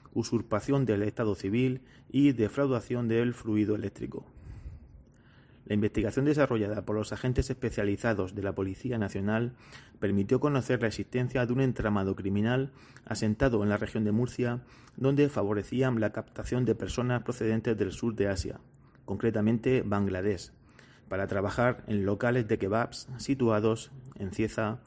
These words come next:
Abarán, Molina de Segura, Jumilla y Hellín en Albacete. Todo ello en unas condiciones infrahumanas, donde estaban sometidos a largas jornadas de trabajo durante los siete días de la semana por un sueldo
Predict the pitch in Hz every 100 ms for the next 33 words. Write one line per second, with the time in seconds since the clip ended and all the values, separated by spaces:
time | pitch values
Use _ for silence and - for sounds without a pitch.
0 | - - - - 90 98 107 110 110 104
1 | 101 113 104 98 95 104 117 113 117 -
2 | 110 120 117 117 117 - - - - 131
3 | 143 120 98 113 117 - 101 98 95 104
4 | - - - _ _ - _ _ - -
5 | _ - - - 113 113 120 123 131 131
6 | - - - 123 139 135 123 107 117 104
7 | 98 - 104 - 95 104 123 120 127 -
8 | - - 110 107 98 135 135 120 104 117
9 | 123 123 107 123 123 110 110 95 95 92
10 | 110 101 98 117 - 120 120 - - -
11 | _ 107 104 - 107 - 127 127 113 101
12 | 98 - 95 110 117 117 110 101 135 -
13 | 113 95 92 92